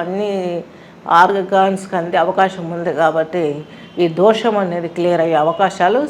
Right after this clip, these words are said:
స్పష్టంగా ఉన్నాయి యోగాపరంగా. శుక్రుడు కాబట్టి ఇక్కడ లక్ష్మీ పూజలు చేసుకోవడం, అమ్మవారిని తెల్లని పుష్పాలతో ఈ సమయంలో ఆరాధించుకోవడం.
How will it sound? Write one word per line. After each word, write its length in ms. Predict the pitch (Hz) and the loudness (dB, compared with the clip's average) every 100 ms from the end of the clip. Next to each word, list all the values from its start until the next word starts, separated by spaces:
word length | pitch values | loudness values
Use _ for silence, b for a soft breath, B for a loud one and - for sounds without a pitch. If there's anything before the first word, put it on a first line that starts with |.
| - | -4
స్పష్టంగా 540 | 208 190 196 202 202 180 | -2 -2 -2 -4 0 -2
ఉన్నాయి 220 | 156 156 151 | -2 -2 -2
యోగాపరంగా. 720 | 160 160 151 151 147 151 147 147 B B B - - | 0 0 0 -2 -4 -2 -2 -2 B B B -16 -4
శుక్రుడు 440 | 233 233 277 269 226 | -4 0 4 6 6
కాబట్టి 340 | 208 202 196 202 | 6 4 0 -2
ఇక్కడ 180 | 190 175 165 | 2 2 2
లక్ష్మీ 340 | 180 - 254 262 262 | 0 0 0 0 0
పూజలు 360 | 220 202 196 196 | -2 0 -2 -2
చేసుకోవడం, 400 | 185 - 165 156 | -4 -4 -2 -2
అమ్మవారిని 460 | 170 190 202 202 196 190 | 0 4 4 4 -2 -2
తెల్లని 440 | 175 185 202 202 160 - - | 0 2 2 0 -6 -10 -4
పుష్పాలతో 580 | 185 185 202 196 190 175 | -4 0 2 2 0 -4
ఈ 20 | 170 170 | -4 -2
సమయంలో 500 | 165 175 185 180 165 143 - B B B - 180 | -2 -2 -4 -2 0 -2 -6 B B B 6 8
ఆరాధించుకోవడం. 760 | 185 196 196 180 - 170 165 | 10 8 4 -2 -2 0 0